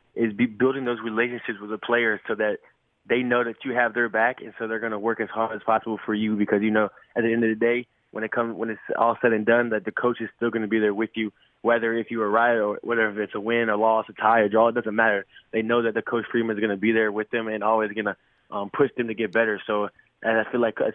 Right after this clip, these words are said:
Coach Freeman as the head coach, uh, there's not gonna be a drop off. There might even be, like, a little, uh, upward, like, in a upward momi-, motivation in, in a sense because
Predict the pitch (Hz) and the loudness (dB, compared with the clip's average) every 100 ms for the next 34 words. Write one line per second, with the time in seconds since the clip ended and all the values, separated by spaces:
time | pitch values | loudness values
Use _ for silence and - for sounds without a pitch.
0 | - 123 107 - 117 117 110 101 104 113 | -2 -2 -2 -2 0 2 0 0 0 0
1 | - 117 131 - _ _ _ - 104 - | 2 0 0 -4 _ _ _ -16 -14 -10
2 | 117 104 123 120 117 117 117 110 107 110 | -10 -2 0 2 0 0 -4 -4 0 2
3 | 104 101 95 - 107 113 113 110 104 110 | 2 0 -4 -6 -4 -2 0 -4 -4 0
4 | 107 101 104 110 104 98 - - _ - | 2 0 0 0 0 -2 -10 -20 _ -2
5 | 110 107 101 95 - 127 107 117 113 101 | 2 4 2 0 2 2 2 2 2 0
6 | 92 _ _ - 104 87 - 123 110 110 | -6 _ _ -6 -6 -6 -6 -4 -4 -6
7 | - 120 120 117 113 110 110 120 - 113 | -2 0 2 2 2 2 -2 -2 -4 -4
8 | 117 107 110 120 110 107 95 - 117 98 | -2 0 0 0 -6 -10 -10 -10 -10 -2
9 | 123 113 - 113 120 110 | -2 -2 -4 -2 2 2